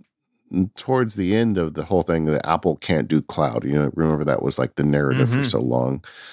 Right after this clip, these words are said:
Speaker 1: But that iCloud showed up, and everybody's like, "Well, how can they do that? They can't even, you know, get whatever," right? And, um, everybody thought Dropbox was gonna eat their lunch, but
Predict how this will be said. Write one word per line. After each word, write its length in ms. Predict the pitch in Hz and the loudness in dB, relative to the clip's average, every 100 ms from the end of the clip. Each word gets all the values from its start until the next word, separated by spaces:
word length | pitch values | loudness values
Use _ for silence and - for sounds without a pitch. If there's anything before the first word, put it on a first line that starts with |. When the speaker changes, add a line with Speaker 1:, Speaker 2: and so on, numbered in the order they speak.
| - - | -12 -4
Speaker 1:
But 160 | 107 | -2
that 240 | 110 107 - | 2 0 2
iCloud 480 | 110 110 101 85 | 0 0 0 0
showed 180 | - 78 | 0 0
up, 140 | 69 - | 0 0
and 60 | |
everybody's 240 | 73 73 69 | 0 0 -2
like, 120 | - | 0
"Well, 160 | 82 71 | 2 2
how 140 | 71 | -4
can 200 | - 76 | -4 2
they 160 | 95 104 | 4 2
do 160 | 71 | 0
that? 240 | 52 58 - | -4 -6 -2
They 120 | 78 | -4
can't 380 | - 80 71 71 | 0 0 0 0
even, 440 | 67 65 64 64 | 0 0 0 -2
you 120 | - | 0
know, 300 | 71 64 65 69 | 2 2 0 0
get 260 | 73 62 - | 0 0 -2
whatever," 560 | - 71 67 65 - - - | -8 -2 0 0 -4 -12 -6
right? 260 | 50 - - | -6 -6 -2
And, 380 | 95 76 78 - - - - - - | 0 2 0 -6 -18 -20 -20 -20 -6
um, 480 | 71 65 64 69 - _ _ | 0 0 0 -4 -6 _ _
everybody 280 | 76 82 80 | 0 2 2
thought 240 | - 67 69 | 2 0 0
Dropbox 540 | 76 67 - 73 - | 0 0 0 -4 -2
was 100 | 73 | -4
gonna 180 | - 76 | 0 2
eat 120 | 85 | 2
their 160 | 82 90 | 0 0
lunch, 400 | 135 135 - - | 2 0 -2 0
but 180 | 107 | -2